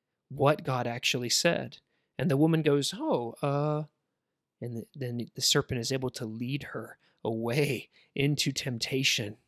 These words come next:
See, appeal to the physical appetite. And how many people fall into sin because of their physical appetites? And I don't just mean food. We, of course, have the lust of the flesh and sexual immorality and pornography.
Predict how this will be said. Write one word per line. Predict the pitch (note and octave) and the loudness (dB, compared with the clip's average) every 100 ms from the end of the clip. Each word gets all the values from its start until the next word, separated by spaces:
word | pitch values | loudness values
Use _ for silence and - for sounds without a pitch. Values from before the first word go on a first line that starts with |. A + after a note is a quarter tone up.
| _ _ _ _ _ _ _ _ _ | _ _ _ _ _ _ _ _ _
See, | - - | 0 4
appeal | D3+ - - G3+ G3+ | 4 4 2 6 6
to | - | 6
the | D3+ | 4
physical | - D3 - - | 6 4 2 0
appetite. | B2 - D#3+ B2+ A2+ | -4 -4 -4 -4 -2
And | C#3+ | -4
how | C#3 F#3 | 0 2
many | G#3+ F#3 | 4 2
people | C#3+ - F#3 - | 0 -2 -2 -2
fall | - - D3+ E3 | -6 -6 0 2
into | D3+ C3+ | 2 2
sin | - E3+ D3+ | 4 4 4
because | C#3 - D3+ | 0 -4 -4
of | D3 | -4
their | C3+ | -6
physical | - - D#3+ D3+ D3 B2+ - - _ | -12 0 0 2 -2 -4 -6 -20 _
appetites? | - C#3+ D3 - C3+ A#2 - | -2 -2 -2 -2 0 0 2
And | E3 | 2
I | |
don't | E3 D3 | 2 0
just | C3+ - | 0 0
mean | B2 A#2 - - _ | 0 -6 -8 -18 _
food. | - - A#2+ A2 A2 _ _ | -10 0 2 2 -2 _ _
We, | C#3+ | 2
of | C#3 - | 2 4
course, | C#3+ - | 2 4
have | B2+ | 0
the | B2+ | 0
lust | A#2 A#2 - | 0 0 0
of | |
the | A2+ | -2
flesh | - C#3+ C3+ - - | 4 6 6 2 -2
and | A#2+ A2+ - - | -4 -6 -10 -8
sexual | - C3 - B2 | -2 0 2 0
immorality | A#2 A#2+ B2 C#3 C3+ | -2 0 2 2 2
and | A#2 | -2
pornography. | C3 B2 C#3 C3+ D3 | -2 0 0 0 -2